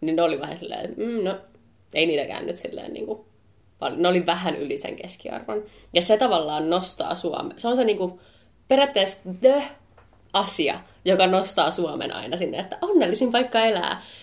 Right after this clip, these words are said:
johtuu vaan siitä, että suomalaiset tuntee vähemmän käytännössä tu-, niinku tasapaksummin asioita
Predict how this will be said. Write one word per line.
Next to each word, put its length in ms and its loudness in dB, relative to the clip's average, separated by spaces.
johtuu 320 2
vaan 180 4
siitä, 320 0
että 180 -4
suomalaiset 580 -2
tuntee 540 -2
vähemmän 540 0
käytännössä 640 2
tu-, 160 6
niinku 280 -2
tasapaksummin 1000 -2
asioita 500 -8